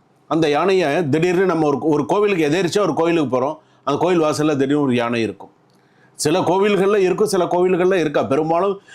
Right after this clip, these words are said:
பெரிய பெரிய கோவில்ல இருக்கும், சமயபுரத்துல இருக்கும், ஸ்ரீரங்கத்துல இருக்கும், திருச்செந்தூர்ல இருக்கும், ராமேஸ்வரத்துல இருக்கும்.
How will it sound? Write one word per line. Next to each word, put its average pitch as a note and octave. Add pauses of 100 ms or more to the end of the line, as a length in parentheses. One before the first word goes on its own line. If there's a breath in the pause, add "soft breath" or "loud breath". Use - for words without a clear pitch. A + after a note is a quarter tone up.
(140 loud breath)
பெரிய E3+
பெரிய D#3+
கோவில்ல E3
இருக்கும், B2
சமயபுரத்துல C3
இருக்கும், B2+
ஸ்ரீரங்கத்துல C3
இருக்கும், C#3
திருச்செந்தூர்ல C3+
இருக்கும், B2
ராமேஸ்வரத்துல C3+
இருக்கும். D3+